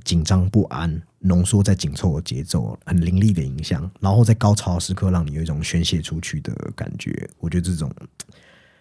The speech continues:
加上导演本来就很爱拍那种很夸张化去显现男性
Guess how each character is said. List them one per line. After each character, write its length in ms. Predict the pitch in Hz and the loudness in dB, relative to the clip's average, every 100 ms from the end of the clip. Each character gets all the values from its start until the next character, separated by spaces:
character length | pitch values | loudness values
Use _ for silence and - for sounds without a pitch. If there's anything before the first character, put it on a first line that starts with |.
| _ | _
加 100 | - | 4
上 120 | 127 117 | 6 8
导 140 | 95 | 6
演 120 | 95 | 6
本 80 | 76 | 4
来 60 | 82 | 2
就 100 | 92 | 4
很 80 | |
爱 80 | 90 | 4
拍 200 | 90 90 | 4 2
那 100 | 87 | 2
种 220 | 82 69 55 - _ | 0 -2 -6 -10 _
很 140 | 95 | -2
夸 220 | 92 123 120 | 4 6 8
张 200 | 120 110 | 6 6
化 220 | 117 90 | 6 6
去 80 | 104 | 2
显 240 | - 78 | 2 0
现 420 | - 92 87 - - | 2 2 2 -2 -2
男 200 | 92 92 | 2 4
性 380 | - 113 87 | 4 4 4